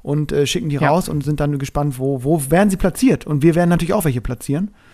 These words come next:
Speaker 1: Und,
Speaker 2: Wir machen
Speaker 1: ähm,
Speaker 2: mit, genau.
Speaker 1: wir machen mit. In zwei Wochen sind wir wieder da.
Speaker 2: So sieht's aus.
Speaker 1: Und, äh, gehst du eigentlich nochmal in die Sommerpause, Erich? Gehen wir eigentlich nochmal mit dem Plattenplausch in die Sommerpause oder ziehen wir durch?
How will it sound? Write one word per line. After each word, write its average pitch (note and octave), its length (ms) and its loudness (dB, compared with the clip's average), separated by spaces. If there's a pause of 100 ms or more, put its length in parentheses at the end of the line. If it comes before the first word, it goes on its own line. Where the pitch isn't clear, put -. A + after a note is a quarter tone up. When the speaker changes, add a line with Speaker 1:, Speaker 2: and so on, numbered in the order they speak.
(420)
Speaker 1:
Und, D3 280 -2
Speaker 2:
Wir C#3 160 2
machen G#3+ 160 2
Speaker 1:
ähm, A#3 60 4
Speaker 2:
mit, - 280 0
genau. F#3 220 0
Speaker 1:
wir D3 60 -2
machen D3 180 0
mit. C#3 260 -6
In D3 80 -4
zwei D3+ 200 2
Wochen D3+ 160 2
sind D3+ 100 4
wir C#3+ 140 2
wieder C3+ 160 2
da. C3 320 -2 (1040)
Speaker 2:
So D3 160 0
sieht's C#3+ 200 4
aus. E3+ 240 2 (720)
Speaker 1:
Und, C3+ 360 -8
äh, C3+ 280 -8 (520)
gehst D#3+ 160 0
du G3+ 40 0
eigentlich D#3 100 2
nochmal C#3+ 140 2
in B2+ 40 0
die A#2 40 -4
Sommerpause, E3 440 -4
Erich? G#3 320 -10
Gehen C#3 180 0
wir C3+ 140 0
eigentlich D#3 140 -4
nochmal F#3+ 240 0
mit D3+ 160 -4
dem C3 60 -4
Plattenplausch F#3+ 440 -6
in G3 320 -6
die G3 60 -10
Sommerpause F3 500 -2
oder D3+ 80 -4
ziehen - 160 -6
wir B2+ 60 -4
durch? A#2+ 260 -8